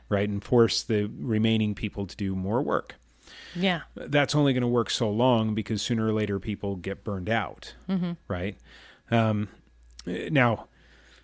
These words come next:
Speaker 1: th-, that's something that happened throughout the seventies. And so what we saw was inflation increasing and decreasing depending on these waves of
Speaker 2: Mm-hmm.
Speaker 1: wage growth and things like that. Um, that's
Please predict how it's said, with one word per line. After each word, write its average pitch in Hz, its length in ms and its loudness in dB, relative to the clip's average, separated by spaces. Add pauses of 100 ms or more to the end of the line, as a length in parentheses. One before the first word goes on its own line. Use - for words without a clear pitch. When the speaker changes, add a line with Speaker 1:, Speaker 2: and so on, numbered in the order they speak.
(140)
Speaker 1:
th-, 135 240 -2
that's 151 240 6
something 143 400 2
that 131 120 0
happened 131 360 2
throughout 117 320 2
the 107 60 -8
seventies. 104 440 -2
And 110 100 -2
so 120 120 0
what 120 140 2
we 110 100 -4
saw 127 260 2
was 104 400 0
inflation 104 760 -4
increasing 131 680 -2
and 104 80 -4
decreasing 104 760 -4
depending 127 400 -2
on 110 120 -4
these 101 240 -4
waves 104 680 -2
of 101 300 -2
Speaker 2:
Mm-hmm. 202 180 -2
Speaker 1:
wage 104 420 -2
growth 80 400 -10
and 92 120 -8
things 95 240 -6
like 92 220 -8
that. 80 240 -8 (720)
Um, 113 360 2 (1080)
that's 135 400 2